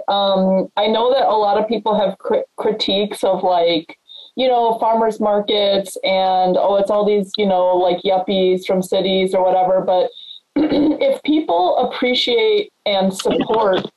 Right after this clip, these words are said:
these small businesses and small scale production, handmade, high quality,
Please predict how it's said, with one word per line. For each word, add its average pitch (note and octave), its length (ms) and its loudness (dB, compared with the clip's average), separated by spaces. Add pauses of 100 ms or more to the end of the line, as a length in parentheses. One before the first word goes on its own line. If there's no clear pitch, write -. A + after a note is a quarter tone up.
these A3 340 -2
small G3+ 640 0
businesses C#4 760 0
and G#3 220 0
small G#3 420 0
scale A#3 360 0
production, B3+ 840 0 (360)
handmade, A#3+ 960 2 (320)
high B3 280 0
quality, C4 760 2